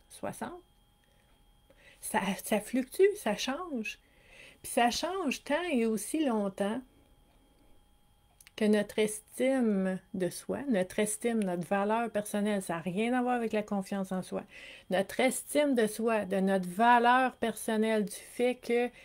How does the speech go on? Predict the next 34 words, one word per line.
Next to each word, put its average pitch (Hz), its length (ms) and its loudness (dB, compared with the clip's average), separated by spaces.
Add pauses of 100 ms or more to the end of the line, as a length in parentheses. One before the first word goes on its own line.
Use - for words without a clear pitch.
(540)
on, 196 400 2
on 202 220 0
gaspille 214 560 4
pas 254 200 4
de 226 80 4
l'espace 254 500 4
puis 240 80 0
on 226 100 4
gaspille 220 440 2
pas 240 160 0
de 233 80 2
l'air, 240 240 4
on 190 100 4
mérite 220 460 4
d'être 196 300 0
là, 208 300 2
on 190 240 4
est, 220 440 6
on 208 180 2
est 220 140 8
là, 247 640 4 (320)
on 202 260 2
est, 220 360 6 (1160)
on 208 160 2
a 240 120 4
de 226 80 2
la 220 140 8
valeur, 226 640 6
on 202 160 4
apporte 262 580 0
quelque 208 400 2
chose 220 340 0
au 202 120 0
monde. 196 340 -2